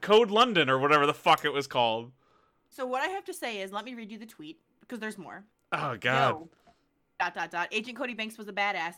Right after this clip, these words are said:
Speaker 2: and I was Cody Banks. That's badass. I wonder if thirty-six-year-old Cody Banks is sitting in bed eating Fritos while shaking his gut, thinking, 'I really let myself go,' like I'm doing right now.
Speaker 1: <laughs>
Speaker 2: What do you do after you save the world twice at sixteen?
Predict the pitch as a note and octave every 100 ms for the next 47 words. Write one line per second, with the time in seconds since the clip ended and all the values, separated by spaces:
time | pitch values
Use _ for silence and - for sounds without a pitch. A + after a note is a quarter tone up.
0 | - F#3 G#3 G3+ - F#3+ G3 G#3+ D3+ -
1 | F#3 G3 - F#3+ G#3 E3+ D#3 - F#3+ G3+
2 | A#3+ B3 - G#3+ A3 B3+ - F#3+ E3+ G3
3 | F3+ F3 F#3 F#3+ F3 G#3+ G#3 G3 F#3+ F3+
4 | F3 F3+ F3 A3+ F#3 F3 E3+ E3+ F3 F#3
5 | F3 E3 A#3 - F3+ F3 F3+ F3+ - -
6 | G3+ A#3 G#3 F#3+ E3 G3 A3 G3+ B3+ A3+
7 | D#3+ F#3 E3 G#3+ G3 E3+ E3+ E3+ B3+ A3
8 | D#3 - - B4 G#4 A4 C4+ C#4 A#3+ B3+
9 | G#3+ A3 A3+ A3 A3+ G#3+ G#3 G3+ G3+ G3
10 | A3+ A3+ A3+ F#3+ G#3+ G3+ - A#3+ D3+